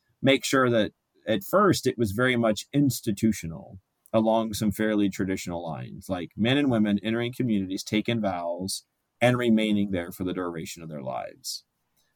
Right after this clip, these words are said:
Uh, as you, as you know, Matt, it's different now. There's a, there's a much more wide, there's a wider understanding of what it could be to be monastic in, in the kind of current, uh, Protestant climate.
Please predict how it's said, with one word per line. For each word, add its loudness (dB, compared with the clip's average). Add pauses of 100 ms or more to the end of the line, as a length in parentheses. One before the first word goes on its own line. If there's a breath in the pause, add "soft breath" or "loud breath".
Uh, 2
as 6
you, 4
as 4
you 4
know, 6
Matt, 4
it's -2
different 2
now. 0
There's 2
a, 6 (340 soft breath)
there's 0
a 4
much 4
more 6 (500)
wide, 8
there's 4
a 4
wider 6
understanding 2
of -4
what 4
it -4
could 2
be 2
to -2
be 0
monastic -6
in, -10
in -2
the -14 (320)
kind -8
of -14 (120)
current, 0 (100)
uh, -4
Protestant -2
climate. -10